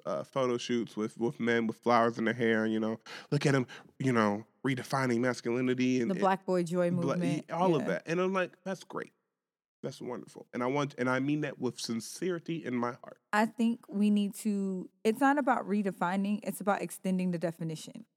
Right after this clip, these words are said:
Speaker 2: And we need to start seeing, and it's not propaganda, it's truth. We need to start seeing heterosexual men being affectionate with other heterosexual men. We need to start seeing things that not portray men as soft, but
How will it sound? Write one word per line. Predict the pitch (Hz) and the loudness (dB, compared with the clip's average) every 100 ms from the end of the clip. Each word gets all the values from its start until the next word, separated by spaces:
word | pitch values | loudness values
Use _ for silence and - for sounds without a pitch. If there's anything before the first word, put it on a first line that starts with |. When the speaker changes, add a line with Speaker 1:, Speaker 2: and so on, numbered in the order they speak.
| _ _ _ _ - | _ _ _ _ 0
Speaker 2:
And | 220 220 208 190 | 4 6 4 2
we | 190 226 | 4 6
need | 226 233 | 8 6
to | 226 | 0
start | 214 208 202 | 2 2 2
seeing, | - 220 208 196 190 180 _ _ _ - _ - | 0 2 2 2 -2 -4 _ _ _ -20 _ 4
and | 240 | 4
it's | 269 | 6
not | 285 | 4
propaganda, | - 269 220 196 226 196 170 | 4 2 2 2 4 2 -2
it's | - | -6
truth. | - 190 165 - _ _ _ - | -6 -6 -6 -16 _ _ _ 0
We | 185 240 | 6 8
need | 247 226 | 8 4
to | |
start | 226 220 208 | 2 2 2
seeing | - 220 202 185 - _ _ _ _ _ - | 2 2 4 0 -6 _ _ _ _ _ -6
heterosexual | 202 208 220 214 220 208 - 202 190 | 0 4 4 4 2 0 0 2 4
men | 190 185 170 170 | 4 2 -2 0
being | 214 196 | 2 2
affectionate | 180 202 190 - 180 | 2 2 2 -2 -2
with | 165 160 | -4 -2
other | 185 180 | 0 0
heterosexual | 180 185 180 180 - 175 - 165 | -2 0 0 -2 -4 -8 -6 -4
men. | 175 165 - _ _ _ _ | -4 -6 -12 _ _ _ _
We | 202 240 | 6 8
need | 240 240 | 8 6
to | 233 | 2
start | 233 208 | 2 2
seeing | - - 226 208 | 2 2 4 4
things | 196 220 208 202 175 | 4 4 4 2 2
that | 190 185 - _ _ - | 2 0 -4 _ _ 2
not | 220 254 | 4 4
portray | - 240 285 233 | 2 0 4 8
men | 214 208 | 8 6
as | 180 | 2
soft, | - 220 190 170 - _ _ | 4 4 4 0 -6 _ _
but | - | -4